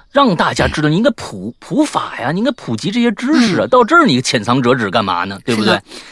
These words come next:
Speaker 1: 啊西不该避的那个，
Speaker 2: <laughs>
Speaker 1: 嗯。啊，这，这，这，你这应该你，你多说说，
Speaker 2: 对。
Speaker 1: 你这好家伙留两句，你上来透口气儿，好家伙，你这不负责任的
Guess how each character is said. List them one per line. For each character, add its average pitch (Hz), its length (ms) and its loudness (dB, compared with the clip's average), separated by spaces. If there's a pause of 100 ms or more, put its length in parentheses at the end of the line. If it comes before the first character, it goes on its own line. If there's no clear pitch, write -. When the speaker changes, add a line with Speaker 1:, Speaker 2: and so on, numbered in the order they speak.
(140)
Speaker 1:
啊 254 280 6
西 190 840 4 (240)
不 160 100 2
该 110 280 2
避 123 260 0
的 107 100 0
那 101 180 -2
个， 87 80 -6 (380)
Speaker 2:
<laughs> - 400 -12
Speaker 1:
嗯。 208 480 0 (840)
啊， 202 640 -2
这， - 520 -4
这， - 20 -10
这， 101 200 -4
你 135 240 2
这 294 160 2
应 185 220 2
该 185 180 2
你， 131 180 2
你 113 180 2
多 156 260 4
说 135 280 4
说， 107 140 -2
Speaker 2:
对。 95 60 -4
Speaker 1:
你 107 80 -4
这 202 180 2
好 110 240 -4
家 110 120 -2
伙 113 80 0
留 110 160 0
两 98 240 -2
句， 104 180 -6
你 107 140 -2
上 127 180 0
来 113 80 -2
透 - 200 -4
口 98 160 -6
气 - 140 -6
儿， 101 140 -2
好 98 240 -6
家 101 200 -6
伙， 98 100 -6
你 98 100 -8
这 120 120 -6
不 143 220 -8
负 160 160 0
责 107 160 -2
任 113 140 0
的 98 140 -8